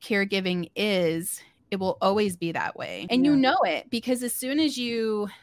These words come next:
Speaker 1: uh, someone that you know becomes a caregiver, who's known that you've been a caregiver. I, I've had a couple of times where someone will say, "Now I really understand how difficult it
Speaker 2: Mm-hmm.
Speaker 1: is."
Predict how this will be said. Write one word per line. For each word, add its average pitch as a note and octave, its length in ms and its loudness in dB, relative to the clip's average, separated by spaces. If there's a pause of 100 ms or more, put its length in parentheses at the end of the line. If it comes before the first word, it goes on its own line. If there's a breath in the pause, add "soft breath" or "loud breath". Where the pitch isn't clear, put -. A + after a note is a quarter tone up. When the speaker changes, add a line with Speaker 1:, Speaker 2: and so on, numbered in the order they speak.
(120)
Speaker 1:
uh, G#3+ 60 -4 (120)
someone B3 340 2
that G3 140 0
you A3 160 -2
know G3+ 540 2 (220)
becomes A3 400 0
a A3 60 2
caregiver, F3 760 -2 (800)
who's C#4 200 6
known B3 360 6
that F3+ 140 0
you've G#3 180 -4
been F#3 140 0
a F3+ 60 0
caregiver. E3+ 720 -2
I, G3 200 2
I've G#3+ 160 2
had A3+ 220 4
a A#3+ 60 -2
couple A3+ 260 0
of G3+ 60 -4
times G3+ 400 -2
where F3+ 100 -4
someone F#3+ 340 -4
will F3+ 120 -2
say, F3 420 -2
"Now G3+ 340 4
I F#3 120 4
really F3+ 340 -2
understand E3 560 -6
how D#3+ 140 -4
difficult G3 580 2
it G3 60 -4
Speaker 2:
Mm-hmm. G3 160 0
Speaker 1:
is." B3 120 -8